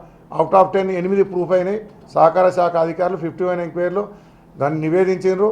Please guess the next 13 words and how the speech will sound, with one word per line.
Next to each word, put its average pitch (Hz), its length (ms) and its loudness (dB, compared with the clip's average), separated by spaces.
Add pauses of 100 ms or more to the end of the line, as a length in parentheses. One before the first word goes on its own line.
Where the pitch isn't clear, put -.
(540)
కాబట్టి 175 340 4
ఏంటంటే 180 340 -2
అతను 180 300 -2
remove 180 240 -2
from 185 220 -2
service 170 360 0 (200)
అప్పుడు 156 200 -6
ఉన్నటువంటి 175 440 -2
పాలకవర్గం 165 480 -2
నిర్ణయం, 147 280 -6 (260)
నిర్ణయం 160 320 -6
తీసుకోవడం 139 420 -8
జరిగింది. 131 280 -14